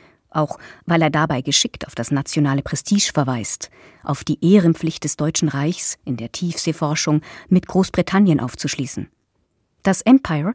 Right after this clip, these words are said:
hatte bereits einige Jahre zuvor mit der Challenger eine erfolgreiche Tiefseeexpedition durchgeführt. Bei Kaiser Wilhelm der Zweite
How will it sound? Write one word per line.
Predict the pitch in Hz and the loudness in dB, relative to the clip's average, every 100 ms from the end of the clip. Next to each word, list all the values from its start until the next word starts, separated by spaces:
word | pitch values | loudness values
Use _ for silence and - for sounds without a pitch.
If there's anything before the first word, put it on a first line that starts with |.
| - - - | -8 -18 -4
hatte | 247 - | 0 2
bereits | 208 196 196 | 2 0 -2
einige | - 208 202 165 | 0 2 2 2
Jahre | 160 160 | 0 -2
zuvor | - 160 - 202 | -6 -8 -4 0
mit | 156 - | 0 -2
der | 123 | -6
Challenger | - 165 139 139 139 | -4 -2 -2 -4 -4
eine | 143 143 | -2 -4
erfolgreiche | 143 - 175 185 127 131 127 | -6 -6 -6 -6 -8 -8 -10
Tiefseeexpedition | - 190 - - 143 - 165 147 - 156 143 135 | -6 -6 -4 -8 -8 -10 -8 -8 -6 -4 -4 -4
durchgeführt. | 185 - - - 92 85 _ _ _ _ _ _ _ - | -6 -8 -12 -12 -12 -12 _ _ _ _ _ _ _ -8
Bei | 139 | -8
Kaiser | - 147 143 147 156 | -4 -4 -2 -2 0
Wilhelm | 156 143 143 | 0 0 -2
der | 123 | -4
Zweite | - 143 - 247 | -4 -4 2 4